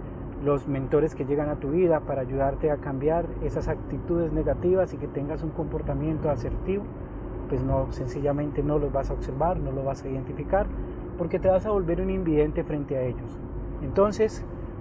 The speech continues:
¿cuántos mentores han aparecido en tu vida a nivel de entrenamiento, a nivel de emprendimiento, de un negocio, a nivel emocional, a nivel de pareja, a nivel de familia,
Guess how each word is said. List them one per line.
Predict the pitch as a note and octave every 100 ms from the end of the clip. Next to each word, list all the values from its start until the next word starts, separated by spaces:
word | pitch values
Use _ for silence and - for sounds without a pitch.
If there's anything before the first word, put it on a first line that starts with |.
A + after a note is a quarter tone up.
| -
¿cuántos | - G#3 G#3 F#3 C#3+ -
mentores | C#3 C#3 B2+ F3 F#3 E3
han | D#3+
aparecido | E3+ D3+ C3+ D#3+ D#3+
en | D3+ C#3+
tu | C#3
vida | D#3+ G3+ G#3 - - - - -
a | C#3+
nivel | C3+ C#3+ C#3+
de |
entrenamiento, | C#3+ C3+ C3 D3+ F3 F3 D3+ D#3 - - -
a |
nivel | C3+ B2+ C3 B2+
de |
emprendimiento, | C3 C#3 C3+ C3 D3 E3 E3 C#3+
de | C3
un | C3+
negocio, | C3+ D3+ F3 E3+ D#3+ D#3
a | C3+
nivel | C3 C3
emocional, | C3+ C3 - - C#3 D#3+ E3 D#3 -
a | D3
nivel | C3 B2+ B2
de |
pareja, | B2+ B2 C#3+ E3 D#3 D3 - - - C3
a |
nivel | C3 C3
de | C3+
familia, | C3 B2+ E3 E3+ E3